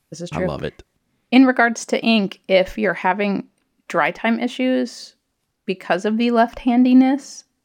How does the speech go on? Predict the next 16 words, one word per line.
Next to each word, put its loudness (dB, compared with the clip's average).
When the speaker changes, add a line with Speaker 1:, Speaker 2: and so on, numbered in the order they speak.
Speaker 1:
um, -4
things 4
like 0
the 0
white 0
lightning 0
from -2
Van 2
Ness -4
can -6
be -4
Speaker 2:
Mm-hmm. -10
Speaker 1:
added -2
to -4
existing -6
ink -2